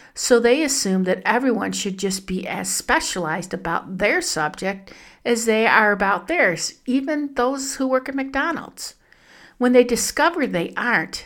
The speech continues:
they get extremely frustrated. Two, do you have difficulties with superiors or colleagues? Because those experiencing the Dunning-Kruger effect cannot admit their wrongs and come off as a know-it-all,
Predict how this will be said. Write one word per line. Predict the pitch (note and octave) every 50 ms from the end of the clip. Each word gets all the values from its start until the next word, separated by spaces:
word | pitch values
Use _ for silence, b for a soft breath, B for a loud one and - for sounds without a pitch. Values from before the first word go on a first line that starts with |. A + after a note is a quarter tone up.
| - _
they | - F#3
get | F#3+ - E3+ -
extremely | C3+ - - - - - - - - - F3+ F3 E3+ F3+ F3+ F#3+ F#3+ F3+ E3+ E3 C#3 A2+ - - -
frustrated. | - - - - - - - - - - - - - - - - - _ _ _ _ _ _ _ _ _ _ _ _ _ _ b b b b b b b b b b b b b b b b b b
Two, | - - A3+ G3 F#3 E3 D#3 - - _ _ _ _ _ _ _ b b b b b b b b b b _ -
do | - A3
you | E4+
have | G4 G4+ C#4+ G#3 -
difficulties | - A3+ A3 A3+ A#3 A3+ - A3+ G#3+ G#3 G#3+ - A#3+ A3+ A3 A3 -
with | F#3 F3
superiors | - - - G3 F#3 F#3+ - - G3 F#3+ F#3+ G3 G#3 G#3+ G#3+ A3 A3 A3
or | - - F3 F3 -
colleagues? | - - - D#3 D3+ F3+ F#3+ G#3 A3+ A#3 A#3 - - - - - _ _ _ _ _ b b b b b b b b b b b b b b b b b b b _ _ -
Because | C4 C4+ C4+ - E4+ F#4 F#4 -
those | - A4+ G#4+ - -
experiencing | C#4 C4+ - - - - A#3 A3+ A3+ A3+ A3+ A3 G#3+ G#3+ - G#3+ F#3+ F#3+ F#3
the | F3+ F3+
Dunning-Kruger | F3 F3 - F3+ F#3 G3 F#3+ F3+ F3+ F3 - - - F3+ F#3 F#3 E3 D3+
effect | D#3+ D3+ - - E3 D#3 - - - -
cannot | - G#3+ G3 G3 G3+ G#3+ B3+ C4+
admit | B3+ G#3+ F#3+ F3+ G3 A#3+ B3+ - -
their | G3 F#3 F3
wrongs | D#3+ D#3 D3+ C#3+ C#3 D3+ E3+ F3+ - - - -
and | F#3 F3 F3+ F3+
come | - - G#3 G3+
off | G3 F#3 F3 F3+
as | F#3 E3+ D3+ -
a | E3+
know-it-all, | D#3 D#3 F3 G3 G3+ G3 E3 C3+ A#2 - - -